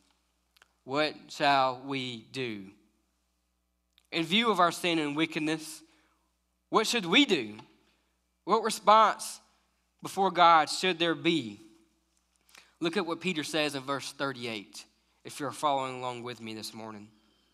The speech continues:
And Peter said to them, "Repent and be baptized, every one of you, in the name of Jesus Christ for the forgiveness of your sins, and you will receive the gift of the Holy Spirit." Peter is clear in what their response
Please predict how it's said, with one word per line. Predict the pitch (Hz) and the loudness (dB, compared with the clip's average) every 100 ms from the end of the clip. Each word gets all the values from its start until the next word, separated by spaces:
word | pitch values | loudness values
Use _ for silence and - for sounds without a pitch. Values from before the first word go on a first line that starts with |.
| _ _ _ _ - | _ _ _ _ -18
And | 139 | -6
Peter | 180 170 151 | -4 -2 -2
said | - 160 | -2 -4
to | 131 | -4
them, | 120 110 107 107 _ _ _ _ | -10 -10 -10 -14 _ _ _ _
"Repent | 131 - 196 196 165 | -16 -4 -2 -2 -4
and | 156 151 | -8 -6
be | 143 | 0
baptized, | 147 156 165 - 151 147 | 4 4 4 2 2 2
every | 135 160 165 | -4 -4 -2
one | 165 175 | -2 -2
of | 151 | -4
you, | 131 131 | -8 -8
in | 131 | -8
the | 135 | -10
name | 123 147 170 160 | -6 -2 -2 -2
of | 131 | -6
Jesus | 143 147 143 | -8 -10 -10
Christ | - 143 117 117 - - _ _ - | -4 -2 -2 -6 -14 -18 _ _ -12
for | 143 | -10
the | 131 | -8
forgiveness | - 131 147 147 127 - | -10 -6 -4 -4 -6 -12
of | 127 | -14
your | 123 117 | -14 -14
sins, | - 120 104 104 - - _ _ _ _ | -12 -12 -14 -16 -18 -20 _ _ _ _
and | 131 135 | -10 -8
you | 160 180 | -6 -4
will | 160 147 | -4 -6
receive | 135 - 160 156 | -6 -4 -4 -4
the | 131 | -10
gift | 123 143 139 - _ _ _ _ - | -6 -6 -6 -14 _ _ _ _ -8
of | 131 123 113 - | -4 -4 -6 -12
the | 120 | -14
Holy | 120 113 | -12 -14
Spirit." | - 113 101 98 _ _ _ _ _ _ - - | -14 -14 -16 -18 _ _ _ _ _ _ -20 -10
Peter | 175 165 | -6 -4
is | 151 139 | -4 -8
clear | - 160 147 135 123 120 _ _ _ _ _ _ _ - | -8 -6 -4 -4 -8 -14 _ _ _ _ _ _ _ -12
in | 139 | -6
what | 143 139 | -6 -6
their | 135 | -10
response | 131 - - 135 95 | -10 -8 -2 -2 -2